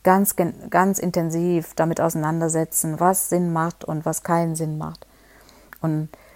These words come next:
wenn du der Meinung bist, es, es ist hier, wir sind hier in einer Sackgasse an dem Punkt angekommen, wo jeder besser seinen eigenen Weg geht, um glücklich zu sein, um wieder die neue Chance in seinem Leben wahrzunehmen, dann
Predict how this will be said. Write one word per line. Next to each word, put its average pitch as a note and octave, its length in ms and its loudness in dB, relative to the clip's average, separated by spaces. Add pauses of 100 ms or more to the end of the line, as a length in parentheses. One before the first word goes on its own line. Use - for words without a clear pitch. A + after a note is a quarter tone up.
wenn F3 500 4 (240)
du E3+ 80 0
der E3 140 4
Meinung D#3 320 0
bist, - 440 0
es, - 300 -4 (480)
es E3+ 160 -6
ist - 160 -4
hier, F#3 480 2 (420)
wir E3 100 0
sind F3+ 200 0
hier F3 120 4
in E3 80 2
einer D#3+ 200 0
Sackgasse E3+ 420 0
an D#3+ 60 0
dem D#3+ 120 -2
Punkt F3 240 -2
angekommen, D#3+ 540 -2
wo D#3 80 -2
jeder D#3+ 300 -2
besser E3 320 0
seinen D#3 280 -2
eigenen G3+ 400 2
Weg E3+ 200 -2
geht, E3+ 240 -4
um D#3+ 180 -4
glücklich G3+ 400 -4
zu - 100 -8
sein, D3+ 300 -2 (540)
um F3+ 160 0
wieder E3+ 300 2 (280)
die E3 60 -4
neue F#3 280 4
Chance F3 380 -2
in E3 60 -4
seinem D#3+ 220 0
Leben D#3+ 280 0
wahrzunehmen, D#3 640 0 (1120)
dann F3+ 420 6